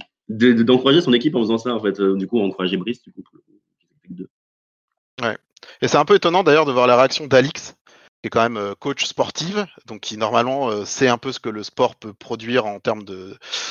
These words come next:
Speaker 2: d'énergie, de motivation, de machin, et qui est déstabilisé juste parce que Adja dit « yes, yes »,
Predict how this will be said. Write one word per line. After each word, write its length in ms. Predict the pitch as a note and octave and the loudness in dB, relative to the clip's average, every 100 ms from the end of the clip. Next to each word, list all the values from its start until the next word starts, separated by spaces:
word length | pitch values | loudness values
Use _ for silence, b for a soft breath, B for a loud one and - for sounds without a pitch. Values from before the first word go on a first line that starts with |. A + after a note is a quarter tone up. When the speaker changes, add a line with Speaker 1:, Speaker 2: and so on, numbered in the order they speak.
| B B | B B
Speaker 2:
d'énergie, 640 | B2+ B2+ B2 A2+ C#3 C#3 C3 | 0 2 2 2 -2 -4 -2
de 160 | A#2 | -4
motivation, 600 | A2+ A#2 - A#2+ A2+ C#3 A#2+ | -2 -4 2 2 2 -4 -4
de 80 | |
machin, 380 | G#2+ A2+ D#3+ F3+ | 0 2 2 2
et 40 | C#3+ | 0
qui 200 | - G#2+ | -2 -4
est 180 | G#2 | -4
déstabilisé 600 | C#3+ E3+ C#3 B2 B2 C#3+ | -4 2 2 0 -2 0
juste 180 | C#3+ D3+ | 0 -2
parce 140 | B2+ - | -4 2
que 100 | A#2+ | 0
Adja 220 | A#2 C3+ | 2 0
dit « 160 | A2 A2 | 0 4
yes, 260 | C#3 - C#3 | 4 4 4
yes », 340 | E3+ - | 4 2